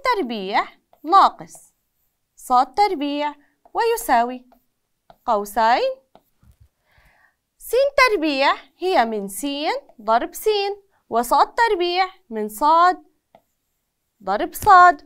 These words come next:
وهنا تكون الإشارات مختلفة. تلاحظ أن هنا س وكأنها ثمانية،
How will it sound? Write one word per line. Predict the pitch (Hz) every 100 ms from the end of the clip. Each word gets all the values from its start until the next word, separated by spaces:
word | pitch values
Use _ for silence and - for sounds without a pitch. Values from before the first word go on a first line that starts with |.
| _ _
وهنا | - 415 453 427 427 392
تكون | 370 285 320
الإشارات | 349 311 - 214 202 180 185 190 285 - _ _ _ _ _ _ _
مختلفة. | 254 370 - 370 262 202 185 - _ _ _ _ _ _ _ _ _
تلاحظ | 440 494 571 494 440 -
أن | 349
هنا | 320 294 285 320 494 _ -
س | - 453 392 453 508 _ _
وكأنها | 311 320 285 320 330 339 381 466 - -
ثمانية، | 453 480 523 415 339 302 294